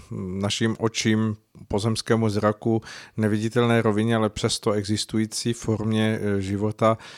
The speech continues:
mohou dotírat a zkoušet naši pevnost, naši sílu, naši odolnost a vyžaduje to, aby člověk si stále držel jas-, jasnou mysl a radostný pohled na svět a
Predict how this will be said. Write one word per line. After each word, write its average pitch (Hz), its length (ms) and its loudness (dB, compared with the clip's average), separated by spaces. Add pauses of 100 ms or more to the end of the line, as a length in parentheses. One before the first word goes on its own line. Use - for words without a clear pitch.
(200)
mohou 117 540 6
dotírat 113 560 0
a 113 60 2
zkoušet - 600 -2
naši 104 440 -2 (300)
pevnost, 120 560 0
naši - 260 -4
sílu, 110 420 -2
naši 104 320 -2
odolnost 107 720 2
a 110 180 4 (500)
vyžaduje 120 420 4
to, 123 120 4
aby 110 180 2
člověk 117 360 2
si - 160 -4
stále 123 380 4
držel 104 560 0
jas-, 104 400 -4
jasnou 101 440 2
mysl 117 440 -2
a 101 300 0
radostný 101 480 -2
pohled 104 580 0 (500)
na 98 160 0
svět 113 460 2
a 107 180 4